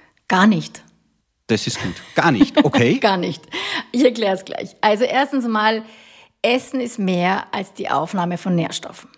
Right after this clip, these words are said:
Speaker 1: Ja? Das heißt, Essen ist auch Ausdruck unserer Kultur. Wie du sagst, ihr habt ja Rituale um euren Ostersonntag herum. Ihr habt, ich jetzt weiß nicht, wann Eier gesucht werden, ob Eier gesucht werden, ob's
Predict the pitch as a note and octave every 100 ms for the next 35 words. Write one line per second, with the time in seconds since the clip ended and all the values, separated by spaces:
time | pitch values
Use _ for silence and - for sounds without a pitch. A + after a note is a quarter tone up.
0 | _ _ _ _ F3 E3+ G#3+ - - -
1 | - - G3 G#3+ A3 - G3 A#3 A#3+ A3+
2 | - G3+ G#3+ G3+ G#3+ G3+ G3 G3+ G#3 G#3
3 | F#3 G#3 G#3+ G3+ G3+ - G#3 F#3 F#3+ -
4 | G3+ G#3 G3+ G3 F3 F#3 E3 E3+ A3+ G3+
5 | F#3+ F#3 F#3 F3 E3+ E3+ E3+ E3 D#3+ E3
6 | E3 D#3 D3+ F#3 F#3 F#3 - - - G3
7 | F#3+ - F#3+ G3 G3 F#3 F#3+ F#3 F3+ F3+
8 | F#3+ - G#3 E3+ F3+ F3+ F3 G3 F#3+ E3
9 | E3+ F3+ F3 F#3+ - F#3+ F3 F3 E3+ -
10 | - - - -